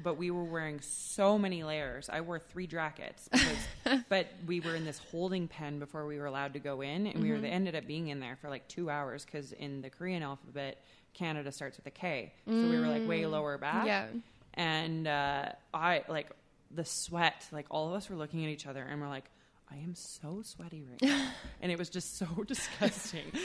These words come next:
Speaker 1: Like, you could feel it, like, dripping down your back. <laughs> So a little
Speaker 2: Well,
Speaker 1: bit
Speaker 2: we were the
Speaker 1: different.
Speaker 2: same.
Speaker 1: Yeah.
Speaker 2: The, the sweat was there.
Speaker 1: The sweat was
Speaker 2: Yeah.
Speaker 1: there, but yeah, just a,
Speaker 2: <laughs> Mm-hmm.
Speaker 1: the different swing on the thing.
Speaker 2: Mm-hmm.
Speaker 1: Um, food halls.
Speaker 2: Food halls, yeah.
Speaker 1: What was that like?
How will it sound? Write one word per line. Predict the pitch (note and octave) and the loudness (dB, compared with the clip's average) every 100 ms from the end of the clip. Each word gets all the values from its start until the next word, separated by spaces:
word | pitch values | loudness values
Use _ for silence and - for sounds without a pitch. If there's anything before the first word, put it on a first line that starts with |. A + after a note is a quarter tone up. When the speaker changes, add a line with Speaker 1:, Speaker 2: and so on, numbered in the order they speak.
| D#4+ | 2
Speaker 1:
Like, | G#3+ G#3 | 2 2
you | A3 | 0
could | A3+ | -2
feel | - - A3+ A3 | -6 -4 -2 -2
it, | E3+ | -4
like, | E3+ D#3+ | -8 -8
dripping | D3+ D#3+ F3+ F#3+ G3 | -10 -8 -4 -2 0
down | F#3 E3+ | 0 -2
your | D#3+ | -4
back. | D#3 D#3+ E3+ E3 F3+ | -6 -4 -4 -4 -8
<laughs> | |
So | - | -4
a | A#3 | -2
little | C#4+ G4+ | 0 2
Speaker 2:
Well, | G#3 | 4
Speaker 1:
bit | G#3 | 6
Speaker 2:
we | A#3+ | 8
were | B3 | 8
the | B3 | 4
Speaker 1:
different. | - | 4
Speaker 2:
same. | G3 F3+ F#3 G3+ G#3+ | 2 2 0 -4 0
Speaker 1:
Yeah. | G#3+ E3+ F3 | 2 4 2
Speaker 2:
The, | G3+ - - | -2 -4 -2
the | |
sweat | A3 A#3+ A3+ | 2 4 4
was | A3+ | 2
there. | G3+ F#3+ F#3 G3 | 2 2 4 2
Speaker 1:
The | |
sweat | G#3+ G#3 - | 2 2 2
was | G3 | 0
Speaker 2:
Yeah. | G3+ | 2
Speaker 1:
there, | D#3+ C#3 | 4 4
but | C#3 C#3 - | 2 -2 -2
yeah, | D3+ C#3 C3+ | -4 -4 -4
just | D#3 - E3 | -8 -4 0
a, | C#3+ G3+ | 0 2
Speaker 2:
<laughs> | - | 2
Mm-hmm. | G#3+ G#3+ - | 0 -4 -8
Speaker 1:
the | E3+ | -10
different | D#3 E3+ D#3+ D3 | -6 -4 -4 -6
swing | - D3+ C#3+ | -6 -4 -4
on | C#3 | -6
the | C3+ | -8
thing. | D3 C#3+ C#3+ - | -12 -12 -14 -6
Speaker 2:
Mm-hmm. | A3 G#3 G#3 G#3 G#3+ C#4 C4+ - - - | -4 -2 -4 -8 -8 -10 -10 -16 -16 -4
Speaker 1:
Um, | G3 F#3+ F#3+ F#3 - | 0 2 0 -2 -4
food | - G#4 | 4 4
halls. | G#4 F3 B2+ - - - - | 6 4 2 -4 -16 -20 -4
Speaker 2:
Food | - C4 | 4 6
halls, | C4 G#3+ G3 | 8 8 6
yeah. | A3 G#3+ G3+ F#3 | 6 8 10 8
Speaker 1:
What | E4+ | 4
was | A#3+ | 4
that | D4 F#4+ | 4 4
like? | G3 D#3 D3+ | 4 4 2